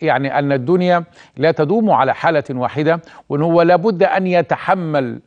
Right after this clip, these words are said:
آه، زوجته وأن يرضي فيها الله سبحانه وتعالى. وقدوته في ذلك، آه، جماعة، سيدنا النبي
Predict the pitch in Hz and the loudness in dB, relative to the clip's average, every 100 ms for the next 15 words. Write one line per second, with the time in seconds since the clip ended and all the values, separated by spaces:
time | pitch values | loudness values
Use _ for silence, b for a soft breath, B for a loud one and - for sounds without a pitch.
0 | - 127 123 127 143 135 147 170 196 180 | -6 -4 -4 0 0 2 0 0 -2 -4
1 | B B 143 147 165 185 160 139 175 160 | B B 0 2 2 2 0 2 2 4
2 | 170 165 156 - 170 160 139 143 165 190 | 4 2 -2 -6 -2 0 0 2 2 0
3 | - B B 156 165 185 170 220 254 247 | -4 B B 0 2 2 2 2 2 -2
4 | 170 165 214 240 214 - 156 147 135 143 | -2 2 2 2 -2 0 4 4 4 2
5 | 185 202 180 202 175 180 202 175 135 | 2 2 2 0 0 0 0 0 -4